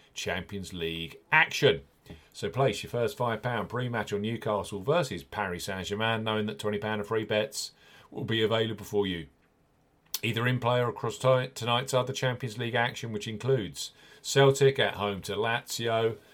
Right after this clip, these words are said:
and Manchester City's away game in Leipzig. So Ladbrokes, bet five pounds, get twenty pounds in free bets for new customers eighteen plus.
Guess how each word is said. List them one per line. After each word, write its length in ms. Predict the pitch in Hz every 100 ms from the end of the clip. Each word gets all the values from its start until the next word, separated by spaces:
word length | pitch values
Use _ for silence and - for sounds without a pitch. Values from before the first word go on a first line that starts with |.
| - -
and 180 | 117 113
Manchester 600 | 123 131 - 117 - -
City's 640 | - 147 135 135 101 78 -
away 640 | 127 117 117 127 127 127 127
game 560 | 123 131 120 120 117 135
in 160 | 120 113
Leipzig. 920 | 117 127 147 156 - - 135 87 -
So 180 | - 104
Ladbrokes, 760 | 107 113 135 87 82 - - -
bet 200 | 104 -
five 260 | 104 95
pounds, 580 | 107 117 113 113 - - - - - - -
get 160 | 104
twenty 200 | 117 117
pounds 340 | 127 123 117 120
in 80 |
free 220 | - 127 123
bets 260 | 127 -
for 80 | 131
new 200 | 135 135
customers 420 | 135 131 139 135
eighteen 340 | 139 135 147 139
plus. 320 | 165 110